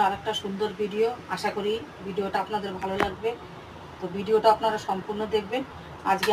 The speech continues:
আমি করব, এই দেখেন, তেলাপিয়া মাছ। এটা আমি ধুয়ে পরিষ্কার করে নিয়েছি।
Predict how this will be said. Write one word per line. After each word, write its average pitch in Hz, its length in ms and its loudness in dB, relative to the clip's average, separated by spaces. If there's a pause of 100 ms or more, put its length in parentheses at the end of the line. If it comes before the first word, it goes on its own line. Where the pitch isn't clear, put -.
আমি 202 180 0
করব, 208 160 0 (120)
এই 202 120 -4
দেখেন, 254 220 -2 (840)
তেলাপিয়া 196 500 0
মাছ। 208 200 -4 (1080)
এটা - 220 -4
আমি 190 140 -2 (500)
ধুয়ে 190 200 0 (100)
পরিষ্কার 196 400 0
করে 196 220 -2
নিয়েছি। 208 280 -4